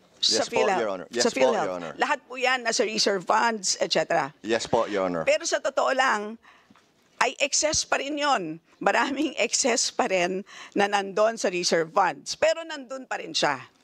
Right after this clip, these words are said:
Speaker 2: Yes po, Your Honor. But, uh, Honor, if I may, Sorry, Your Honor. If I may add also, um,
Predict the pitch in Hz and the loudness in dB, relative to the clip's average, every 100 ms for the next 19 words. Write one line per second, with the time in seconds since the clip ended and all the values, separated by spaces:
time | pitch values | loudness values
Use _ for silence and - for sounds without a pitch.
0 | _ - - - _ _ _ - _ _ | _ -20 -20 -20 _ _ _ -20 _ _
1 | _ _ _ - - - 104 107 - 131 | _ _ _ -20 -20 -2 0 0 2 2
2 | 120 120 113 117 113 101 117 - _ - | 4 2 2 2 0 0 -4 -4 _ -4
3 | 113 131 135 131 113 123 113 110 107 - | -2 0 0 0 0 0 0 -2 -4 -12
4 | _ _ _ _ - - - - - 98 | _ _ _ _ -20 -20 -20 -20 -2 0
5 | 98 85 78 76 - - 107 131 127 127 | 2 0 -2 -4 -12 -12 -2 0 2 0
6 | 113 110 107 101 101 101 82 82 - 85 | 2 0 2 0 0 2 2 0 -2 0
7 | 82 80 78 76 | 2 0 -2 -6